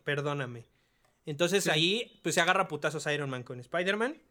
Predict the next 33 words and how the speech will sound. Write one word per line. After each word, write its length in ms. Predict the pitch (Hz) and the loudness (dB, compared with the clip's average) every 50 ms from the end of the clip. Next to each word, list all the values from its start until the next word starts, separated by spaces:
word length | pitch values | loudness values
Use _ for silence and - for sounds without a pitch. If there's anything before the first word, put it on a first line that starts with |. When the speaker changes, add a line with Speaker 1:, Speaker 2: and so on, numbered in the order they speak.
| _ _ _ _ _ _ _ - - _ _ - | _ _ _ _ _ _ _ -20 -20 _ _ -4
Speaker 2:
Es 120 | 262 - | -4 -2
que, 340 | - - 330 311 247 175 147 | 0 0 2 4 4 4 2
Speaker 1:
Eh. 220 | 143 139 123 117 - | 0 0 -4 -6 -4
Speaker 2:
eh, 580 | 185 165 151 143 139 135 135 131 127 127 123 113 123 | 0 2 2 4 4 2 2 2 0 0 -2 -4 -6
Spider-Man 440 | - - 190 202 214 196 170 147 147 | -4 -2 2 2 2 2 2 2 2
no 140 | 151 156 | 2 2
es 160 | 160 165 151 180 | 2 2 0 0
racional. 500 | 165 151 - 131 117 113 110 110 104 - - | -2 0 -2 -2 0 0 -2 -4 -6 -8 -10
O 40 | 117 | -6
sea, 180 | - 120 117 | -4 -2 0
no, 200 | 120 127 131 131 | 0 0 0 0
no, 380 | 135 135 135 135 131 131 131 127 | 0 0 2 2 0 0 0 0
no, 420 | 131 131 131 135 135 131 131 131 | 2 0 2 2 0 0 0 0
no 100 | 127 131 | 0 0
entiende. 520 | 139 143 143 139 131 127 120 107 92 110 - - _ _ _ _ _ | 0 0 0 0 0 0 0 -4 -6 -10 -14 -20 _ _ _ _ _
Por 120 | - 135 156 | -2 0 0
eso 160 | 156 - 180 | 2 2 0
le 100 | 143 117 | 0 0
dan, 200 | 113 120 123 123 | 0 0 0 -2
Speaker 1:
Ujú. 160 | 117 135 - - | -2 -4 -2 0
Speaker 2:
por 100 | 165 175 | 0 2
eso 160 | - - 240 | 4 4 4
lo 140 | 196 143 131 | 4 4 2
ma-, 180 | 127 143 151 | 0 -2 0
por 140 | 147 165 170 | 0 0 0
eso 80 | 175 - | 0 0
casi 160 | 185 - 202 | 2 2 2
lo 100 | 156 135 | 2 2
matan. 300 | 120 127 147 - - 143 139 - 311 240 - 466 - - - | 2 0 -2 -2 -4 -6 -4 -2 -2 0 0 -2 -4 -4 -4
<laughs> 540 | - - 214 - - - 185 185 - - | -4 -2 -2 -2 0 -2 -2 -2 -2 -4
Speaker 1:
Casi 240 | - 170 170 - 208 | -4 -4 -6 -4 -4
lo 140 | 180 156 135 | -4 -4 -4
matan. 420 | 151 151 135 151 - - 175 180 | -6 -8 -8 -10 -12 -14 -16 -16